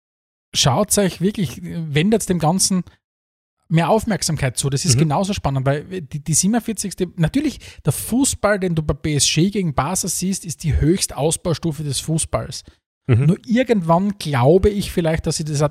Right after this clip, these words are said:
Speaker 1: das abnutzt bei vielen Leuten. Weil
Speaker 2: Ganz
Speaker 1: du
Speaker 2: sicher,
Speaker 1: sagst,
Speaker 2: ja.
Speaker 1: okay, kannst du dich erinnern, die Partie, die Partie Barca gegen B S G und du sagst, welche von diesen vielen oder keine Ahnung.
Speaker 2: Ja,
Speaker 1: Kannst du
Speaker 2: ja.
Speaker 1: dich erinnern an Real gegen Atletico und du denkst, welche, es waren so viele
Speaker 2: Also das
Speaker 1: von
Speaker 2: ganze
Speaker 1: denen, ne?
Speaker 2: Gerede rund um solche Superligen,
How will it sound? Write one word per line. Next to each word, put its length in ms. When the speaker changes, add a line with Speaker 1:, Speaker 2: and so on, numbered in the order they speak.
Speaker 1:
das 360
abnutzt 760
bei 100
vielen 260
Leuten. 320
Weil 180
Speaker 2:
Ganz 120
Speaker 1:
du 60
Speaker 2:
sicher, 160
Speaker 1:
sagst, 240
Speaker 2:
ja. 60
Speaker 1:
okay, 140
kannst 240
du 60
dich 80
erinnern, 200
die 120
Partie, 480
die 140
Partie 340
Barca 400
gegen 220
B 100
S 120
G 120
und 80
du 60
sagst, 340
welche 320
von 160
diesen 240
vielen 420
oder 160
keine 180
Ahnung. 220
Speaker 2:
Ja, 100
Speaker 1:
Kannst 160
du 40
Speaker 2:
ja. 80
Speaker 1:
dich 80
erinnern 140
an 160
Real 340
gegen 220
Atletico 600
und 120
du 20
denkst, 220
welche, 720
es 260
waren 140
so 100
viele 140
Speaker 2:
Also 120
das 100
Speaker 1:
von 100
Speaker 2:
ganze 240
Speaker 1:
denen, 80
ne? 80
Speaker 2:
Gerede 220
rund 300
um 60
solche 220
Superligen, 840